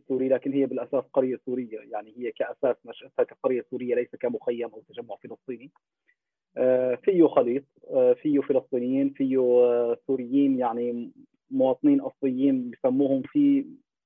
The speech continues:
يعني اللي هو النازحين اللي إجوا من الجولان، فيها مخيم للسوريين النازحين من الجولان.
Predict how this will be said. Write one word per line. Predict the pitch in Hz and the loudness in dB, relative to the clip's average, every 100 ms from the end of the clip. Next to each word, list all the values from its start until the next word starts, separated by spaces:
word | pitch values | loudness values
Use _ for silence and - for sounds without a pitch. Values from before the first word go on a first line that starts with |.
| - | -2
يعني | 135 123 127 | 0 0 -2
اللي | 123 | 0
هو | 123 135 131 131 127 | 0 2 2 2 -2
النازحين | 123 120 120 120 127 117 - 131 | -4 -2 -2 0 -2 -4 -6 -4
اللي | 117 117 | -4 -6
إجوا | 123 123 | -6 -6
من | 120 | -6
الجولان، | 110 120 120 120 - _ _ _ | -6 -4 -4 -6 -12 _ _ _
فيها | - 131 | -2 0
مخيم | 123 117 127 117 113 | 0 0 0 0 -4
للسوريين | 113 110 - 120 120 113 | -6 -8 -8 -6 -6 -6
النازحين | 117 110 117 113 | -8 -8 -8 -8
من | 107 | -8
الجولان. | 104 110 113 | -6 -8 -8